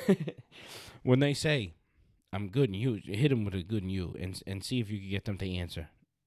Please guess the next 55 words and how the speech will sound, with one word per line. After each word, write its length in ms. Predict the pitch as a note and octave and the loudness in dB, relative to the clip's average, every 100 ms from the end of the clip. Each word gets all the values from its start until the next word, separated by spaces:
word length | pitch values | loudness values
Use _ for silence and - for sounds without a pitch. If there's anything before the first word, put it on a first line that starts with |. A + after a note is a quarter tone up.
| _ _ _ _ - | _ _ _ _ -8
Because 260 | A2+ G#2+ G2+ | -2 0 2
I 80 | G2 | 0
love 220 | F#2+ F2 | -2 -6
that 180 | E2 - | -8 -8
shit. 220 | - - _ | -12 -14 _
I 120 | D#2 | -10
really 280 | F2+ F#2 F2+ | -8 -6 -6
do. 220 | D2+ F#2 D2+ | -4 -6 -2
I 140 | G2+ | 0
haven't 240 | C3 B2+ | 0 0
done 220 | G#2 A2+ A2+ | 2 2 0
it 60 | |
in 100 | F#2 | -2
so 180 | - G2+ | -2 0
long, 320 | G2+ G#2+ G2 | 2 2 0
but 220 | F2+ F2+ | -2 -4
for 100 | - | -4
some 180 | F#2 G#2+ | -4 0
reason, 460 | G2+ F#2+ F2 D2+ - | 0 0 -2 -8 -6
I 100 | F2+ | -6
get 200 | F2+ E2+ | -4 -2
what 160 | G#2 F#2+ | 0 0
a 40 | |
kick 260 | - F#2 E2+ | -2 -4 -2
out 160 | D#2+ | -2
of 40 | D2+ | -2
that. 260 | D2 D#2+ F#2+ | -4 -4 -4
And 140 | G2+ | 2
then, 120 | A#2+ | 4
like, 220 | A#2 A2 | 4 4
that, 220 | A#2 G#2+ - | 2 -2 -2
the 220 | G#2+ A2 | -2 0
guy 240 | G#2 B2 | 2 2
next 260 | A#2 C3 - | 4 2 0
to 60 | G#2 | -4
me 120 | F#2 | -2
didn't 280 | E2 G#2+ G2+ | -2 -2 0
notice 360 | G#2 G#2+ - | 0 -2 -4
it, 140 | D2 - - - - _ | -10 -12 -20 -20 -20 _
that 140 | - F2 | -2 -2
I 80 | E2 | 2
"good 240 | G#2+ F#2 | 2 2
and 120 | F#2 | 2
you'd" 200 | G2 A2 | 2 2
him 320 | F2 D#2 D#2+ - G2+ | 0 -4 -6 -4 0
after 180 | G2 G2 | 0 2
he 200 | F2+ G#2 | 2 2
already 240 | G2+ F#2 | 0 -2
said 260 | F2 G#2+ F#2+ | -2 0 0
how 220 | F2 F2+ | 0 -2
his 140 | F2 E2 | -2 -2
day 180 | G2 | -2
was. 340 | G2+ C2+ B1 - - - - _ _ | -2 -4 -8 -14 -20 -20 -20 _ _
And, 280 | D#2+ D#2 D2+ | -10 -10 -8
uh, 200 | D2+ | -8